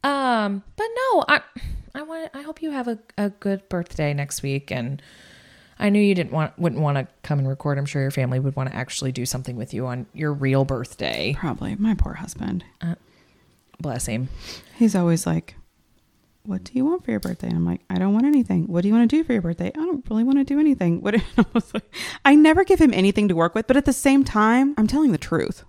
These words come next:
Speaker 1: Right.
Speaker 2: Like, <laughs> and he's said that before. He's like, "You, you make shit hard because you're like, 'I don't care. I don't care.'" He's
Speaker 1: Right.
Speaker 2: like, "But at the same time, it's genuine,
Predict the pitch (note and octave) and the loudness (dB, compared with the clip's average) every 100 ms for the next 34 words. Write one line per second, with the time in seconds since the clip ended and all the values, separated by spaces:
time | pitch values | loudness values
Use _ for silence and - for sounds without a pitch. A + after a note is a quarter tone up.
0 | _ - F4 D3+ - - - - - _ | _ -2 0 -2 -6 -20 -20 -20 -20 _
1 | G#3 G3+ - D#3 - - - - - A#3 | 0 0 -4 -6 -6 -6 -14 -4 2 4
2 | C#4+ E4+ - F#3 F3+ F3 E3 E3+ F3+ F3+ | 4 2 2 0 0 -2 -4 -2 -2 0
3 | E3+ E3 G3 G#3 A3+ - F3+ G#3 A#3 C#4 | -2 -2 -4 -2 -2 -2 2 4 4 0
4 | - - G#3 - - G#3+ D#3 D3 D#3 F3 | -4 -4 -4 -6 -2 0 0 -4 -4 -4
5 | D#3 D#3+ D#3 D#3 D3+ - _ _ G3 A#3+ | -2 -2 -2 -2 -4 -12 _ _ 0 2
6 | C4+ D3+ C3 D3 F#3+ A#3 - F3 E3 F3 | 2 2 -2 -2 2 2 2 0 0 2
7 | D#3+ A2 F#3+ F3+ - G#3 G3+ A3 G#3+ F#3+ | 0 0 -2 -2 -2 -2 0 0 0 0
8 | E3+ - - G3+ G#3 D#3 D#3 E3+ | -2 -6 -4 0 0 0 0 -2